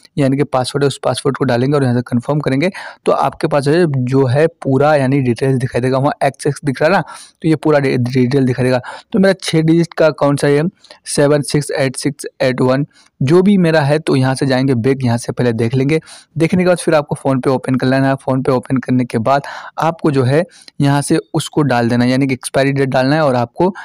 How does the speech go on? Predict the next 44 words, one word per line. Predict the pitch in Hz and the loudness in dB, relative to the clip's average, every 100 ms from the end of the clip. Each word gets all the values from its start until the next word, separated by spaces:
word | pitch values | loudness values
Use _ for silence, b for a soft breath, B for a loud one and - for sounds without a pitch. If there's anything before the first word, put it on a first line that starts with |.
| B - | B -2
क्या | 160 | 0
डालना | 147 135 156 | 2 2 2
है, | 185 | 0
अपना | - - 143 165 B - - | -2 -2 0 0 B -14 -4
छः | - 185 | 0 2
डिजिट | 151 143 | 2 0
का | - 156 | 0 2
लास्ट | 143 131 131 - | 2 0 -2 -6
का | 139 | -6
कार्ड | - 131 120 | -2 -2 -2
का | 113 127 | 0 0
नंबर | 113 110 110 | 2 2 0
डालना | 113 113 117 | 0 0 0
है। | 110 B B B - - | -4 B B B -14 0
तो | 180 165 - _ _ _ _ _ - - | 2 2 -2 _ _ _ _ _ -6 0
मैं | 151 156 143 B _ | 2 2 0 B _
छः | - 170 | -2 2
डिजिट | 180 196 | 4 4
डालता | 143 143 151 160 | 4 2 2 0
हूँ। | 165 180 B B - | 2 0 B B -2
जैसे | 147 170 214 | 0 2 2
कि | 208 | 2
मैं | 202 | 4
डालूँगा, | 160 147 175 170 | 4 2 2 2
तो | 170 170 | 2 0
आपको | 143 135 - 156 | 0 0 -2 0
यहाँ | 147 | 2
दिखाई | 135 127 139 | 2 0 0
देगा। | 143 | 2
पहले | 143 135 139 | 2 0 0
और | - 127 | 0 0
एक | 127 | 0
बार | 135 | 2
आप | 143 135 | 2 2
अगर | - 131 131 | 0 0 0
देखना | 123 120 143 | 0 0 -2
चाहते | 139 139 | 0 -2
हो, | |
तो | 127 | 0
देख | 120 123 123 | 0 0 0
लीजिए | 151 151 | 0 0
इस | 147 | -2
तरह | - 143 | -2 0
का। | 156 | 0